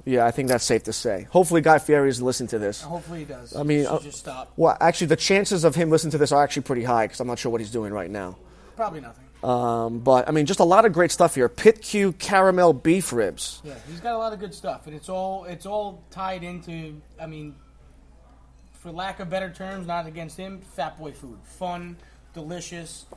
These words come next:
Speaker 2: that giant th-, eight-inch blunt in his mouth.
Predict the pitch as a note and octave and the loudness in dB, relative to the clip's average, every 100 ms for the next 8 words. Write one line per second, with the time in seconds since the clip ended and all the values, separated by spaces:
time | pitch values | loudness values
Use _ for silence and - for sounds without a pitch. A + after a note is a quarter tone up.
0 | - _ E3+ C3+ C3 D#3+ D#3+ E3 D3+ - | -20 _ -10 -10 -12 -12 -10 -10 -14 -18
1 | D#3+ - E3+ - - - - E3+ E3+ E3 | -20 -20 -20 -20 -20 -20 -16 -12 -12 -14
2 | C#3 E3 E3+ E3+ E3 E3 E3 E3+ | -10 -8 -8 -10 -12 -10 -8 -8